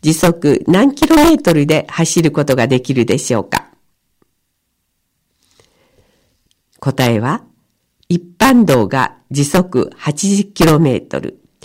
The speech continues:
高速道路は時速百キロメートルです。消防ではホームページを随時更新しています。最新の情報はホームページをチェックしてください。訓練の様子や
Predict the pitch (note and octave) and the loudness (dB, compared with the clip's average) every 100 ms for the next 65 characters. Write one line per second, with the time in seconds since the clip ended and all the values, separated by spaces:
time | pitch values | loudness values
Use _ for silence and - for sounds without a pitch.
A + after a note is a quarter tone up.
0 | - _ - - - D#4 D#4 C#4+ C#4+ G3+ | -20 _ -2 0 2 0 0 2 4 2
1 | A2 C3+ C3+ - C#3 B2+ D#3+ D3+ C3+ - | 2 0 -2 -4 -6 -2 -2 -2 -2 -4
2 | - _ - G#3+ - - D4+ D4+ C#4+ - | -6 _ -4 -4 -4 -2 2 4 4 0
3 | - - - - - - _ _ _ _ | -4 -8 -10 -14 -18 -20 _ _ _ _
4 | _ _ _ _ _ _ _ _ _ _ | _ _ _ _ _ _ _ _ _ _
5 | _ _ - - F3+ F3 F3+ E3+ D#3+ D#3+ | _ _ -10 -2 2 4 4 4 2 0
6 | - - - A3+ A3+ A#3+ C4 C4+ F#3 F#3+ | -4 -8 0 4 4 2 2 2 2 2
7 | E3 E3+ - G#3 D#4 F#3+ G#3 - - D3+ | 2 2 0 2 2 2 -2 -2 0 0
8 | D3+ C#3 D#3 - B2+ A2+ C3+ F3+ - - | 0 -4 -4 -2 -2 0 -4 -8 -8 -8
9 | - _ _ _ _ - D#3+ F#3 - E3 | -10 _ _ _ _ -4 0 0 0 2
10 | D#3 D#3+ E3 F#3+ G3 F3 F3 F#3 - - | 2 4 2 2 2 2 2 0 -4 -14
11 | - G#3 A#3+ A#3+ A#3+ B3+ G3 F3+ F3+ F3 | -2 2 4 2 2 0 2 2 2 2
12 | - - C4+ - E3+ - - - F3 - | -2 -4 -4 -4 -6 -4 -6 -4 -4 -4
13 | B2+ - _ _ _ _ _ - E3 D#3 | -6 -6 _ _ _ _ _ -2 2 4
14 | C#3 B2+ B2+ C3 E3+ G#3+ - F3 D3 | 4 2 2 4 2 2 0 0 0